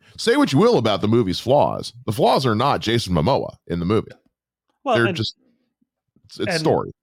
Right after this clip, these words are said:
Speaker 2: no matter of the flaws, businesses don't care about the flaws. They care about the money,
Speaker 1: They care
Speaker 2: and
Speaker 1: about
Speaker 2: it's
Speaker 1: the
Speaker 2: the
Speaker 1: dollars.
Speaker 2: only billion-dollar movie they have
Speaker 1: J-,
Speaker 2: as far
Speaker 1: Jason
Speaker 2: as
Speaker 1: Momoa is a fucking star right now.
Speaker 2: Yeah.
Speaker 1: So, but these are the, but the odds are they probably,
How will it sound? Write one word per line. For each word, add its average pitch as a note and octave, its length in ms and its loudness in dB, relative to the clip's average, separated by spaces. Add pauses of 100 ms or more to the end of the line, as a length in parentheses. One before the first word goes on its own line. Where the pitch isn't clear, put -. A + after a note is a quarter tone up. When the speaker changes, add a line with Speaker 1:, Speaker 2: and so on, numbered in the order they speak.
(360)
Speaker 2:
no E3 220 -8
matter G3 320 -2
of E3 80 -6
the D3+ 80 -8
flaws, D3 720 -6 (180)
businesses F#3 460 -6
don't D#3 200 -10
care G3+ 200 -10
about D3+ 160 -12
the C3+ 80 -18
flaws. C3+ 560 -10
They E3 100 -12
care D3 200 -10
about B2+ 180 -10
the C3 40 -10
money, C3 400 -10 (220)
Speaker 1:
They - 60 -20
care D#3+ 80 -6
Speaker 2:
and - 0 -
Speaker 1:
about D#3+ 80 -2
Speaker 2:
it's C3 100 -8
Speaker 1:
the D3+ 60 0
Speaker 2:
the D3 100 2
Speaker 1:
dollars. D3 140 -4
Speaker 2:
only D3 140 -6
billion-dollar B2+ 580 -6
movie C#3+ 260 -6
they A2+ 140 -10
have F#2 400 -18 (320)
Speaker 1:
J-, B2+ 160 -2
Speaker 2:
as A#2+ 120 -6
far C#3+ 140 -2
Speaker 1:
Jason E3+ 200 0
Speaker 2:
as D#3+ 60 0
Speaker 1:
Momoa C3+ 640 2
is G2 180 0
a G2+ 80 0
fucking - 680 -8
star G2+ 300 0
right B1+ 180 -4
now. - 260 -14 (140)
Speaker 2:
Yeah. C3 120 -12 (220)
Speaker 1:
So, - 560 0 (240)
but B2+ 220 -2
these E3 180 0
are F3+ 40 2
the, E3 120 0
but C#3+ 200 -2
the A#2+ 80 -6
odds C#3+ 260 2
are C#3 180 4
they B2 140 0
probably, A2+ 720 0